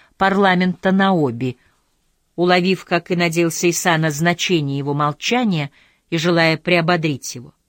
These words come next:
"Что привело тебя сегодня сюда? Вряд ли ты пришёл, чтобы посмотреть, умер отец или нет, тем более, что в прошлый раз тебя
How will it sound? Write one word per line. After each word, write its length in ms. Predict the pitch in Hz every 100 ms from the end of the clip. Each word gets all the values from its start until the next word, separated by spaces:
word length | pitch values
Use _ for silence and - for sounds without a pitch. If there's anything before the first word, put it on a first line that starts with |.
| _ _ _ _ _ _ _ _ _ _ _ _ _ _ _
"Что 220 | - -
привело 400 | 190 196 196 202
тебя 360 | 190 165 147 131 _ _ _ _ _
сегодня 500 | - 165 147 131 135
сюда? 400 | - 139 131 117 _ _ _ _ _ _ _ _ _ -
Вряд 360 | 175 233 240
ли 60 | 165
ты 120 | 160
пришёл, 380 | 143 151 - 151
чтобы 280 | - 151 147
посмотреть, 680 | 151 - 151 - 151 - - _ -
умер 380 | 185 156 143 -
отец 520 | 147 143 151 135 - -
или 220 | 147 143
нет, 380 | 135 131 - _ _ _ _ _
тем 200 | - 175
более, 220 | 165 165 165
что 180 | -
в 60 | 175
прошлый 420 | - 190 - 147
раз 220 | 127 127
тебя 360 | - 143 139 131